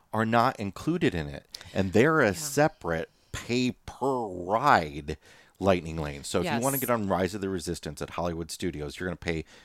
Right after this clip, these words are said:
Speaker 1: somewhere between
Speaker 2: It's eleven dollars.
Speaker 1: It, yeah, it, it varies basis on how, based on how busy they are. It was eleven dollars when we were there. It's supposed to be between, like, nine and fifteen. So eleven dollars per person for us to get in the Lightning Lane line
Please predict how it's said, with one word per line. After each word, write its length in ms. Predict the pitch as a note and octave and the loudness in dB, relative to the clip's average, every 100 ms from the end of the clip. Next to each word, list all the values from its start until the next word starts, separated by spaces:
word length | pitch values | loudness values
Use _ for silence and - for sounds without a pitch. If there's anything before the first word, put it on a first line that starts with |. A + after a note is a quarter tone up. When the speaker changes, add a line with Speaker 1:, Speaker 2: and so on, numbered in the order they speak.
| _ | _
Speaker 1:
somewhere 280 | - F#2 F2 | -4 -2 -2
between 320 | E2 - E2+ | -4 -6 -4
Speaker 2:
It's 100 | D#3+ | 0
eleven 340 | A3 G3+ F#3+ | 2 4 4
dollars. 460 | F#3 D3 C3+ G2+ - | 2 0 0 -4 2
Speaker 1:
It, 180 | G#2 - | 2 4
yeah, 180 | G#2 F#2 | 4 4
it, 180 | G2+ G2 | 4 2
it 180 | A#2 | 0
varies 440 | F#2+ A2 G#2 G2+ E2 | 4 6 6 4 2
basis 380 | F#2+ E2+ F#2 D#2+ | -2 -2 -2 -2
on 140 | D#2 | -2
how, 200 | D2+ D#2+ - | -4 -6 -4
based 240 | F2 E2 | -4 -4
on 80 | E2 | -6
how 120 | D2 | -6
busy 320 | D2+ E2 D#2+ E2+ | -6 -4 -4 -4
they 160 | F2 | -2
are. 160 | F2 F#2 - _ | -2 -4 -8 _
It 20 | |
was 140 | F2+ E2+ | -4 0
eleven 260 | F2+ F2 | 2 2
dollars 320 | E2 D2+ D#2 - | 2 -2 -2 -6
when 100 | D2 | -10
we 200 | C#2+ D2 | -10 -10
were 160 | F2 D#2+ | -8 -8
there. 100 | D2+ | -8
It's 80 | D2+ | -6
supposed 200 | G2+ - | -8 -8
to 20 | |
be 80 | F2+ | -10
between, 320 | D2+ - D#2+ | -10 -12 -10
like, 200 | D2 - | -12 -10
nine 240 | D#2 D#2+ | -10 -10
and 140 | D2+ D#2 | -12 -12
fifteen. 480 | D2+ - - A1 - _ _ - - - - - - | -14 -14 -18 -18 -20 _ _ -20 -20 -20 -20 -20 -14
So 300 | - A2 G2+ | 4 6 6
eleven 380 | F#2+ G#2+ C3+ D3+ | 6 6 6 2
dollars 280 | A#2+ B2 | 0 0
per 220 | - C3 B2 | -2 -4 -4
person 540 | - B2+ - D#2+ D#2 | 0 -2 0 -6 -6
for 200 | - F#2 | -8 0
us 160 | F2+ F#2 | 0 0
to 100 | - | -4
get 180 | F#2 F#2+ | -2 -2
in 60 | |
the 60 | F#2 | 0
Lightning 420 | F#2 G#2 D2+ E2 | 0 0 -2 -6
Lane 300 | E2 D#2 D2+ | -4 -4 -6
line 240 | D2 D#2 | -8 -8